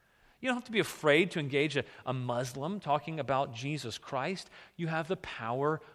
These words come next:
of God for salvation. You don't have to be intimidated when somebody knocks on your door. You don't have to be intimidated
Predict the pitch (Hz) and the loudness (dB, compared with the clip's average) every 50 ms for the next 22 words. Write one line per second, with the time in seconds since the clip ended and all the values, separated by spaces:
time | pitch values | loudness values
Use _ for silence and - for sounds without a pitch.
0 | - _ 143 143 147 143 - - 156 139 139 135 131 139 139 - - _ _ _ | -12 _ -6 -6 -6 -6 -4 -4 -4 -2 -2 -2 -4 -4 -6 -8 -14 _ _ _
1 | - 135 - - 143 131 123 120 117 110 107 - - - - 92 87 - _ _ | -12 -10 -8 -6 -6 -6 -4 -4 -4 -4 -2 -2 -2 -2 -2 -8 -16 -20 _ _
2 | _ _ _ _ _ _ _ _ _ _ _ _ _ - _ _ _ _ _ _ | _ _ _ _ _ _ _ _ _ _ _ _ _ -20 _ _ _ _ _ _
3 | _ _ - 208 220 214 220 202 - - 196 170 143 - - 139 123 123 127 147 | _ _ 0 2 4 4 4 2 2 0 0 -2 0 0 -2 -2 2 2 2 2
4 | 151 135 123 - 147 135 135 131 135 135 135 - - 135 123 120 117 117 123 127 | 0 -2 -4 -2 -2 -2 0 2 0 0 0 -2 -4 -4 -4 -4 -4 -2 -2 -2
5 | 123 123 127 143 180 185 220 220 208 214 190 - - 175 170 165 170 165 160 | 0 0 0 0 0 0 -2 0 0 0 0 0 0 0 0 0 0 -2 -2